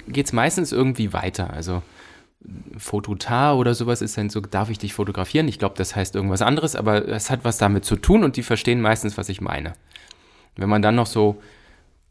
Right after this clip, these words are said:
andeutet, dass man fotografieren will und derjenige nickt, dann kann man eigentlich loslegen. Ja. Meistens dauert das, bei mir dauert das eigentlich auch nicht so wahnsinnig lange. Ich gehe dann einen Schritt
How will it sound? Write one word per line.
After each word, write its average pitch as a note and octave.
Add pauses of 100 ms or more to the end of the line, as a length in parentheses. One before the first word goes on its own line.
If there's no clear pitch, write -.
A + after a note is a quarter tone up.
(440)
andeutet, B2
dass A2
man G#2+
fotografieren A2+
will B2
und G#2
derjenige G2+
nickt, -
dann G#2+
kann G#2+
man B2
eigentlich A2+
loslegen. - (600)
Ja. G2 (520)
Meistens G#2
dauert A2
das, -
bei G#2
mir C#3
dauert A#2+
das G#2
eigentlich G#2
auch F#2
nicht F#2+
so F2+
wahnsinnig F2+
lange. E2
Ich -
gehe F2+
dann F2+ (400)
einen G2
Schritt -